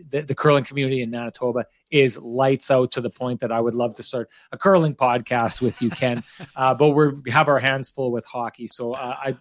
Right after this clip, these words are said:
Speaker 1: glad you brought that up. Thanks for doing that. Uh, let's get down to it now. This is very interesting, I find, Ken.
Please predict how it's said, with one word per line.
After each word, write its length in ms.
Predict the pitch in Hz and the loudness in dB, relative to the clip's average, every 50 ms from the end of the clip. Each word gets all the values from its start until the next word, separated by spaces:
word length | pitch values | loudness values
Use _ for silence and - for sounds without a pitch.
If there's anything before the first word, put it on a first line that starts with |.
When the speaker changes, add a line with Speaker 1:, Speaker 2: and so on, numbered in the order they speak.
| _ | _
Speaker 1:
glad 300 | - 139 139 139 139 135 | -2 0 2 2 2 0
you 40 | 147 | -4
brought 280 | 120 139 135 127 120 - | -2 0 0 -2 -2 -4
that 120 | 131 120 | -6 -6
up. 180 | 117 127 - _ - | -6 -8 -10 _ -14
Thanks 180 | 131 117 - - | -12 -12 -12 -12
for 120 | - 117 | -12 -10
doing 240 | 104 127 135 135 131 | -6 -4 -4 -4 -4
that. 220 | 131 131 123 _ _ - - - - - - | -8 -10 -12 _ _ -20 -20 -20 -16 -6 0
Uh, 220 | 143 135 139 156 165 | 4 4 4 4 2
let's 320 | 147 135 165 240 254 - | 2 2 2 2 2 0
get 240 | - 359 359 202 180 | -2 -2 -2 -2 2
down 320 | 185 180 180 190 196 190 180 | 2 4 4 4 2 0 0
to 140 | - - 185 | 0 2 2
it 80 | 170 | 2
now. 240 | 160 160 165 170 175 | 4 4 2 2 2
This 400 | 170 151 131 170 233 247 - - | -2 -2 2 4 4 4 2 0
is 340 | 320 311 277 - - - - _ - 143 | 0 0 0 -2 -6 -10 -12 _ -12 -2
very 380 | 135 175 190 190 196 190 190 185 - | 4 4 6 6 8 6 4 2 2
interesting, 680 | 165 170 165 156 - 165 - - - 143 131 131 127 135 - | 2 2 2 4 2 -2 -2 0 0 0 0 0 -2 -6 -6
I 140 | 131 123 117 | -4 -4 -4
find, 500 | - - - 139 131 131 135 135 127 - | -4 0 0 2 2 4 2 2 0 -2
Ken. 440 | - - 127 117 110 110 113 110 | -4 -4 -2 0 0 0 0 -2